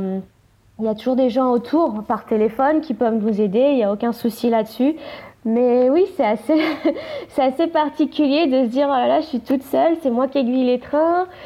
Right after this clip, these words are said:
et il faut que j'y arrive, quoi, j'ai pas le droit à l'erreur, euh, et c'est moi qui ai, qui ai les leviers dans les mains, et donc, euh, faut, faut y arriver. »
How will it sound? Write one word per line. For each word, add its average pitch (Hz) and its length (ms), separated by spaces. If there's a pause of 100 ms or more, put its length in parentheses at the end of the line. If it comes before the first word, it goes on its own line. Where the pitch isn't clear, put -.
(320)
et 240 680
il 233 80
faut 254 140
que 240 60
j'y 220 140
arrive, 359 340
quoi, 302 140
j'ai 240 160
pas 240 160
le 247 80
droit 240 140
à 226 80
l'erreur, 294 440
euh, 220 800 (800)
et 214 140 (100)
c'est 226 80
moi 269 180
qui 320 120
ai, 269 160
qui 262 200
ai 254 160
les 247 120
leviers 262 260
dans 285 100
les 311 140
mains, 311 380
et 240 240
donc, 226 320
euh, 214 260 (180)
faut, 202 80
faut 269 200
y 262 60
arriver. » 214 300